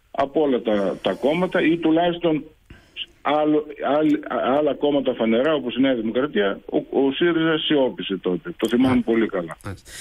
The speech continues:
Speaker 2: Κύριε
Speaker 1: Τώρα,
Speaker 2: Λαμπρούλη,
Speaker 1: σε ό,τι αφορά
Speaker 2: ναι.
Speaker 1: το ζήτημα της διαπλοκής και του χρηματισμού και της εξαγοράς, αυτά είναι συστα-, συστατικά στοιχεία αυτού του συστήματος που ζούμε, του αστικού πολιτικού συστήματος. Δεν μας εκπλήσουν φυσικά, αλλά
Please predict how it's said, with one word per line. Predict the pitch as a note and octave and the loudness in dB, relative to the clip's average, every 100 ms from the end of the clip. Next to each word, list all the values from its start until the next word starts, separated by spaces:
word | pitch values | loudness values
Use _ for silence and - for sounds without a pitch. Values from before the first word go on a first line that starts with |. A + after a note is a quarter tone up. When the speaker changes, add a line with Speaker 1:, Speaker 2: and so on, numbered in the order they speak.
| - | -8
Speaker 2:
Κύριε | - G3 | -2 0
Speaker 1:
Τώρα, | F#3 | 2
Speaker 2:
Λαμπρούλη, | C#3 A#3 | 2 2
Speaker 1:
σε | F3+ | 2
ό,τι | F#3 | 0
αφορά | D#3+ E3+ F3 | 0 2 2
Speaker 2:
ναι. | D3 - - | 0 -2 -8
Speaker 1:
το | - C#3 | -4 0
ζήτημα | E3 E3+ D#3+ | 0 0 0
της | D3 C3 | 0 0
διαπλοκής | C#3 B2+ C#3 C#3 E3 | 0 0 0 0 -2
και | C#3 | -2
του | B2+ | -2
χρηματισμού | A2+ B2+ C3 C3+ D3 F3 C3 - - _ | 0 2 2 2 2 2 0 -4 -16 _
και | - C#3 | -4 -2
της | A#2+ | 0
εξαγοράς, | A#2+ - - A#2 D3+ F#3 E3 - - _ | -2 0 0 0 0 0 -2 -8 -20 _
αυτά | - D#3+ D#3+ F3 | -4 -4 0 0
είναι | E3+ E3+ | 2 0
συστα-, | - - - C3+ - - | -2 -4 -2 -2 -2 -4
συστατικά | - B2 A#2 - A#2+ A#2 C3 D3 | 0 2 2 -2 -4 -2 -2 -2
στοιχεία | C#3+ A#2+ D3 E3 D#3+ - _ _ | -2 -4 -2 0 -2 -6 _ _
αυτού | - C3 - D3+ | -4 -2 -2 -2
του | C3+ | -2
συστήματος | B2 C#3+ C3+ C3 B2 | -2 0 0 0 -2
που | B2 A#2+ | 0 2
ζούμε, | A#2 G#2 | 2 2
του | - C#3 | 0 0
αστικού | A2+ A2+ A#2+ A#2+ | 0 -2 -2 0
πολιτικού | A#2 G#2+ G#2+ A#2 G#2+ - _ - | 0 0 0 0 0 -4 _ -2
συστήματος. | A#2 - A2+ G2+ F2+ F2 | -2 0 0 0 -2 -4
Δεν | A2+ C#3+ | 0 2
μας | D3 B2+ | 2 0
εκπλήσουν | G#2 - A2 G2 - F2 | -6 -4 -2 -2 -2 -4
φυσικά, | G#2 C3 G#3 G#3 - - | -4 -2 0 0 -4 -4
αλλά | F3 D3+ G#3+ A#3 | 0 2 0 -2